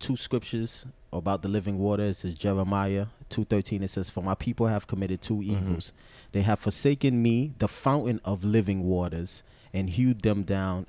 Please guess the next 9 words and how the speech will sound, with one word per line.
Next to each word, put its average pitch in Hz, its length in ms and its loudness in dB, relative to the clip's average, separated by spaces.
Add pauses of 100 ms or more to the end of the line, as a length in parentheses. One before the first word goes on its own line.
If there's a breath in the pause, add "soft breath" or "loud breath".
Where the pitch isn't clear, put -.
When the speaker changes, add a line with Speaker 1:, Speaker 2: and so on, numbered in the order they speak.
(160)
Speaker 1:
as 85 100 -6
cisterns, 98 600 -2
broken 101 360 -2
cisterns 85 760 -6 (340 loud breath)
that 101 180 0
can 104 160 0
hold 104 240 4
no 92 120 0
water." 85 440 -2